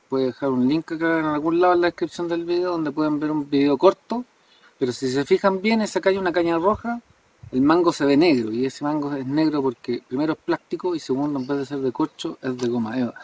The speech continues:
Entonces, no se limiten a pensar de que necesitan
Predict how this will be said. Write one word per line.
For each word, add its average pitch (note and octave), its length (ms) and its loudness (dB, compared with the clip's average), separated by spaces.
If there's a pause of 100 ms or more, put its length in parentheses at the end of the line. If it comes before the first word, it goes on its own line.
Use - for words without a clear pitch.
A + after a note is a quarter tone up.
(1300)
Entonces, A#2 680 -6 (1800)
no C3+ 160 -4
se E3 140 -2
limiten C#3 420 2
a E3+ 140 0
pensar D#3 360 -2
de D3+ 180 -4
que D3 140 -4
necesitan C3 960 -4